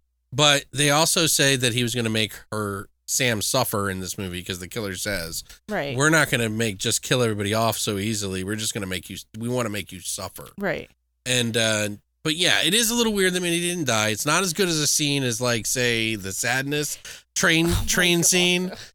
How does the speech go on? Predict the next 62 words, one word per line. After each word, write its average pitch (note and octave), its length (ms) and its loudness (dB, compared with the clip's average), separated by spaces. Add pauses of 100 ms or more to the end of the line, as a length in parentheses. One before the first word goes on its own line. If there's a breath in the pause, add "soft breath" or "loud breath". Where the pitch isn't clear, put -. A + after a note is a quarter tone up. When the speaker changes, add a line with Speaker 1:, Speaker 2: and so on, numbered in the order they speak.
(280)
Speaker 1:
but G3+ 160 6
it A3 100 6
is A3+ 300 6
pretty G3 300 4
good E3 260 4
because C3+ 320 0
of B2 80 0
the B2 100 0
suspense B2+ 580 0
in A#2 100 0
that G#2 180 -2
moment G#2+ 340 -2
is F#2+ 140 -8
really G#2 560 -2
palpable. G#2+ 340 0 (140)
Speaker 2:
And - 80 0
he G#4 160 4
couldn't A4 440 2
exactly D#4 560 4
gut B3 220 8
her C#4+ 160 6
because C4+ 480 0 (220)
he's B3+ 260 -2
doing F4 280 4
it D4+ 100 2
in C4+ 60 -4
front B3+ 220 0
of - 80 0
all B3 140 6
these B3 240 2
people. F3+ 520 2
He A3 200 -2
can't, - 300 0 (420)
I B3 120 4
mean, C4 280 0 (100)
it's, A#3 200 2
Speaker 1:
I E3 80 8
love G#3 260 6
Speaker 2:
it's G#3+ 80 4
Speaker 1:
that G3 60 6
Speaker 2:
weird - 120 6
Speaker 1:
they D3 60 4
did C3+ 80 0
Speaker 2:
that A3 160 6
Speaker 1:
it C#3 80 4
in C3 60 6
Speaker 2:
no A#2+ 100 4
Speaker 1:
the A2 60 2
Speaker 2:
one A2 100 4
Speaker 1:
open. G#2 380 0
That's A#2 220 0
the A2 80 -8
part G#2+ 240 0
that's - 140 -10
really A2 140 -2
Speaker 2:
Yeah, B3 180 4
Speaker 1:
good. A3+ 100 4
Speaker 2:
it - 20 0
was A#3+ 160 2
in B3 140 0
the G3+ 120 0
open G#3 640 -2